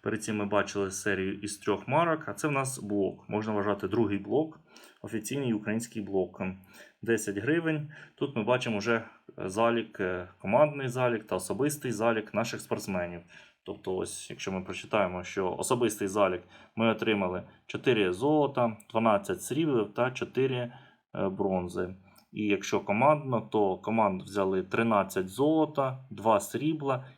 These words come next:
і п'ять бронзи. Ось такий був випуск. Це у нас, можна вважати, завершення філателістичного дев'яносто другого року. Ось було таким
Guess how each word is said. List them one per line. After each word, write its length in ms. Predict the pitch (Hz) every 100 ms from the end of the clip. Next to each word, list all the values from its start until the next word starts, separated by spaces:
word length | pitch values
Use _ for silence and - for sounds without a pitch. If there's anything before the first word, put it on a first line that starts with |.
| -
і 120 | -
п'ять 460 | - 117 127 127 -
бронзи. 640 | 95 98 92 90 90 90 92 _ _ _ - - _
Ось 180 | - 127
такий 440 | 117 - 117 113 113 -
був 380 | 95 104 104 - _ _ _ _
випуск. 580 | 98 95 90 - - - _ _ - _
Це 120 | -
у 40 | 107
нас, 320 | 92 - -
можна 240 | 98 98
вважати, 500 | 95 95 92 92 92 95
завершення 680 | 95 107 107 98 95 90 90 92 -
філателістичного 920 | 98 95 101 98 - 104 95 92 90 - - - -
дев'яносто 340 | 101 101 -
другого 320 | 104 92 92
року. 280 | 120 156 151
Ось 100 | 127
було 160 | 127 127
таким 500 | 127 131 120 110